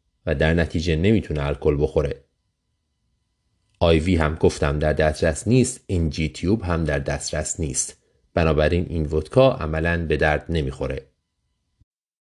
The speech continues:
خیلی شرایط وحشتناکیه. تو این کشتی یه چند نفر کارکنان هستن، یه نفرشون جلوی چشمشون داره از دست میره، عملاً هیچ کاری ازشون بر نمیاد. دکتر کاردی فقط چک می‌کنه با هلیکوپتر که هر چه زودتر برسه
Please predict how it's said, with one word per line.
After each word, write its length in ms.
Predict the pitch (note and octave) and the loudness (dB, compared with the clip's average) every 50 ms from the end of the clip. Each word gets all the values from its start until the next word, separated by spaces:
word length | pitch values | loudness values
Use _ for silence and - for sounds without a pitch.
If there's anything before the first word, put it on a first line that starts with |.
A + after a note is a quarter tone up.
| _ _ _ - | _ _ _ -6
خیلی 360 | - - C#3 B2 F#2+ F2+ E2 | 2 6 6 6 6 4 0
شرایط 420 | - - E2+ D2 D2+ D#2 D#2 D2+ | 0 2 2 4 4 2 2 2
وحشتناکیه. 920 | D#2+ D2+ D2+ C#2+ C#2+ - D#2 C#2+ C2+ D2+ D2 C#2+ - - D2 C2+ C2+ C2+ - _ _ _ _ _ - | 0 0 0 -2 0 0 0 0 2 0 -2 -2 -2 -2 -2 -2 -2 -4 -6 _ _ _ _ _ -2
تو 100 | - G2+ | 0 2
این 100 | F#2 F2+ | 2 2
کشتی 760 | - E2 D2+ - - - - C#3 C#3 C3+ C3 B2+ - - _ - | 2 0 0 0 -2 0 2 4 4 4 4 2 -2 -8 _ -6
یه 120 | F2+ D#2 | -6 -4
چند 380 | - - - - F#2+ F#2 E2+ E2 | -4 -4 -2 0 0 2 2 0
نفر 220 | D#2 - D#2 C#2+ | -2 -2 -4 -4
کارکنان 520 | - - D2+ D2 D2 - E2 E2+ G#2+ B2 | -2 -2 -2 -2 -2 -2 -2 2 2 2
هستن، 600 | A#2 B2 C3 A#2+ - - B2 A#2 A2 A2 A2 - - - | 4 2 2 0 0 2 2 2 2 2 -2 -6 -10 -4
یه 160 | F#2 F#2+ F2 | 0 2 2
نفرشون 640 | D#2+ D#2 - D#2+ D2+ D#2 - - D#2 D2+ D2+ D2+ - | 2 2 2 2 0 0 0 -2 -4 -4 -4 -4 -2
جلوی 340 | - E2+ D#2+ E2+ E2 D#2 | 0 2 2 4 2 2
چشمشون 720 | C#2+ - - - A#2+ G#2+ - - - D2+ - - D2 C#2 C2+ C2+ _ _ _ _ _ _ _ _ | 0 -2 0 0 2 2 2 -2 -4 -4 -4 -4 -6 -6 -8 -12 _ _ _ _ _ _ _ _
داره 180 | - E2+ E2+ E2+ | 0 2 4 4
از 260 | D2+ C#2+ C#2+ C#2 - | 4 2 0 -2 -2
دست 360 | - D#2 D2 - - - - | -2 -2 -2 -4 -6 -4 2
میره، 380 | C#3 C#3+ C3+ A#2+ A2 A2 A2 - - _ _ _ _ _ _ - | 2 4 8 8 6 6 4 0 -16 _ _ _ _ _ _ -4
عملاً 500 | F#2 E2 D#2+ D#2+ F2 F2+ F#2 F#2+ F#2+ F#2 - _ | -2 0 0 0 0 0 0 -2 -2 -6 -10 _
هیچ 280 | - - G2+ - - - | -6 -6 -6 -6 -6 -8
کاری 280 | - - A#2+ A2 F2+ | 0 2 4 6 6
ازشون 360 | D#2+ D#2 D#2+ - - F2 D#2 | 4 4 0 -2 -2 -4 -2
بر 160 | D2 D2+ C#2 C2+ | 0 0 0 0
نمیاد. 420 | C#2 C#2 C2+ C2+ C2+ C2 - - _ _ _ _ _ _ _ _ _ _ _ _ _ _ _ _ - | 0 -2 -4 -4 -6 -6 -8 -12 _ _ _ _ _ _ _ _ _ _ _ _ _ _ _ _ 0
دکتر 240 | F#2+ F2 - F#2+ F2+ | 0 2 2 2 0
کاردی 260 | - - D#2+ D#2+ F2+ | 2 2 2 2 2
فقط 360 | - - F#2 D#2 F2+ F#2+ - | 2 2 0 2 2 0 0
چک 260 | - - G#2 - - F2 | 0 0 0 0 0 -4
می‌کنه 260 | D#2+ - E2 D#2 D#2 | -4 -2 0 -2 0
با 140 | D2 E2 D2+ | 2 0 0
هلیکوپتر 540 | D#2 E2 D#2+ D#2 - E2 C#2+ - - F2 | 2 0 -2 -2 -4 -6 -8 -2 -2 -2
که 140 | D#2+ - E2+ | 0 0 0
هر 120 | D#2 E2+ F2 | 2 2 2
چه 160 | - - D#2+ | 2 0 -2
زودتر 420 | C#2+ D2 D2 - - - C3 C#3+ | -2 -2 -8 -6 0 4 4 4
برسه 560 | C#3 C#3 C3 A#2+ A#2 - - G2 F#2 F#2 F#2+ | 6 6 4 4 2 2 4 4 4 4 2